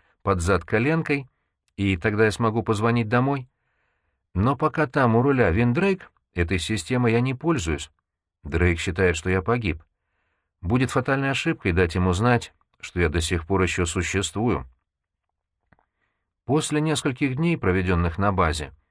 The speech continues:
у всех троих добровольцев стали развиваться симптомы микропатии. Руки и ноги были все в синяках, а потом Форцетти стало действительно худо. Доктор Коуэллс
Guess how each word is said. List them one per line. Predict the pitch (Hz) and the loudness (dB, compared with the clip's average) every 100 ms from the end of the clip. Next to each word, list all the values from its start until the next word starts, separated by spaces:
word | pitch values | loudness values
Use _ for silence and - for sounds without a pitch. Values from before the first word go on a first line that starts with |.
| _ | _
у | 82 | -6
всех | 80 - 156 | -4 -2 -4
троих | - 107 110 | 0 0 0
добровольцев | 87 87 87 131 135 143 - _ _ _ _ _ _ | 0 2 2 0 -2 -8 -10 _ _ _ _ _ _
стали | - - 123 131 | -14 0 2 2
развиваться | 127 110 120 117 113 | 0 0 2 2 0
симптомы | - 110 95 127 123 120 | -2 -2 -2 -2 0 2
микропатии. | 120 127 131 92 76 65 65 - _ _ _ _ _ - | 0 0 -2 0 0 -4 -12 -14 _ _ _ _ _ -6
Руки | 80 98 98 | 0 0 0
и | 101 | -2
ноги | 120 95 | 0 -2
были | 76 80 | -2 -2
все | 76 82 | -2 -4
в | 80 | -4
синяках, | 87 85 82 131 123 _ _ _ _ _ - | -2 -2 0 -2 -4 _ _ _ _ _ -6
а | 85 | -2
потом | 104 135 123 | 0 0 0
Форцетти | 127 127 - 165 147 | 0 -2 -4 -4 -4
стало | - 147 135 | -4 -2 0
действительно | 131 - 147 143 151 | -2 -4 -6 -4 -6
худо. | - 95 82 78 80 - _ _ _ _ _ _ - | -4 -4 -2 -2 -6 -12 _ _ _ _ _ _ -16
Доктор | 76 98 - 101 | 0 0 0 -6
Коуэллс | - 160 131 78 71 - | -4 -2 0 0 -2 -8